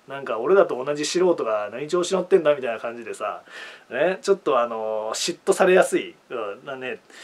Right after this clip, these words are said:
敵視されやすいところあるからさ、今はもうYouTuberとか、とかの方が下手したら、うん、敏感になってるかもね、そういうことに関して。でもまあ、しょっちゅうやらかしてるけどね、あの、なんだっけ、あの、夕闇のいざないしなんとかかんとか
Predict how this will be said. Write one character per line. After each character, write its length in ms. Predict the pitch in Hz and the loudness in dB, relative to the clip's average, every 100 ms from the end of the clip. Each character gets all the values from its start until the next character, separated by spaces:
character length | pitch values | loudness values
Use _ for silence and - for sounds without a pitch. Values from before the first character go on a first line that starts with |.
| - - | -20 -4
敵 200 | 202 160 | -2 -2
視 60 | |
さ 140 | - 139 | 0 4
れ 80 | |
や 100 | 160 | 4
す 120 | 156 170 | 4 2
い 100 | 151 | 0
と 100 | - | -2
こ 80 | 127 | 2
ろ 100 | 131 | 2
あ 40 | |
る 80 | 131 | 2
か 80 | 110 | -4
ら 80 | |
さ、 160 | 104 110 | -4 -4
今 240 | 139 262 | -2 4
は 100 | 247 | 6
も 340 | 165 165 117 101 | 6 4 2 -4
う 60 | - _ | -14 _
YouTuber 560 | 170 339 359 403 330 180 | 4 4 8 8 8 6
と 100 | 147 | 4
か、 160 | 127 - | -2 -4
と 60 | - | -6
か 100 | 139 | -4
の 80 | 123 | -4
方 100 | 117 | -4
が 100 | 107 | -4
下 80 | 123 | 0
手 100 | 156 | 0
し 60 | |
た 100 | - | 0
ら、 200 | 110 87 - _ _ _ | -2 -4 -10 _ _ _
う 40 | |
ん、 140 | 110 101 - _ _ _ | -8 -8 -10 _ _ _
敏 140 | 143 156 | -12 2
感 140 | 165 | 2
に 60 | 165 | 2
な 60 | |
っ 60 | 160 | -2
て 80 | 123 | -2
る 60 | 107 | -10
か 80 | |
も 100 | 95 | -12
ね、 60 | 92 | -16
そ 180 | - 120 | -10 -6
う 60 | |
い 40 | 117 | -6
う 40 | |
こ 100 | 123 | -6
と 80 | 117 | -10
に 80 | 98 | -12
関 140 | 95 | -16
し 80 | - | -18
て。 60 | - | -14
で 120 | 120 | -14
も 120 | 113 | -2
ま 120 | 143 | -2
あ、 40 | - | 0
し 80 | |
ょ 40 | 196 | -4
っ 80 | - | -4
ち 120 | 285 | -2
ゅ 60 | |
う 140 | 156 - _ - - - - | -2 -2 _ -20 -20 -20 2
や 60 | 131 | 4
ら 80 | |
か 80 | 185 | 4
し 60 | 233 | 2
て 80 | 185 | 0
る 60 | |
け 60 | 120 | -2
ど 80 | 92 | -6
ね、 180 | 123 110 | -10 -10
あ 100 | 101 | -8
の、 220 | 98 95 _ _ _ _ _ _ _ _ | -10 -12 _ _ _ _ _ _ _ _
な 60 | 110 | -18
ん 40 | |
だ 60 | 90 | -18
っ 20 | |
け、 120 | 87 - - | -20 -20 -16
あ 60 | |
の、 360 | 101 92 95 113 | -16 -16 -18 -16
夕 180 | 135 135 | -12 -4
闇 360 | 127 131 131 | -4 -4 -10
の 140 | 131 127 | -8 -8
い 80 | |
ざ 100 | 123 | -6
な 80 | 127 | -8
い 60 | 120 | -8
し 120 | - | -10
な 60 | 117 | -10
ん 40 | |
と 80 | - | -10
か 100 | 113 | -8
か 120 | - | -8
ん 60 | 113 | -10
と 80 | |
か 120 | 107 | -14